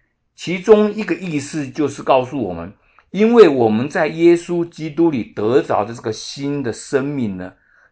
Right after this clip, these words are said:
对这个世界而言呢，是他们不认识的，他们认为不合理的，他们也无法知道的，更不能接受的。因此对这个世界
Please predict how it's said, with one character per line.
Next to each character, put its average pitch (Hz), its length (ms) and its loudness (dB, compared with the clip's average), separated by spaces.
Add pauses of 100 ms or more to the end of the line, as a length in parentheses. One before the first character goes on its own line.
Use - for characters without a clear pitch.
(140)
对 180 200 2
这 196 160 -10
个 139 120 -6
世 170 460 -8
界 123 420 -4
而 117 180 2
言 95 320 -2
呢， 92 160 -12 (180)
是 - 160 -14
他 - 220 -4
们 127 300 -6
不 147 140 -4
认 185 360 0
识 - 300 -8
的， - 220 -20 (680)
他 233 160 0
们 202 160 2
认 214 220 2
为 190 160 0
不 - 260 -4
合 151 340 6
理 107 240 0
的， - 220 -16 (260)
他 - 160 -2
们 202 140 0
也 117 100 0
无 139 260 -6
法 110 440 -4
知 180 240 -8
道 123 280 0
的， 80 240 -16 (640)
更 160 320 6
不 208 120 0
能 120 300 -4
接 156 360 -2
受 147 340 -4
的。 - 140 -18 (1300)
因 233 160 4
此 143 180 -6
对 196 180 6
这 180 120 -2
个 156 100 -2
世 175 380 -4
界 170 420 0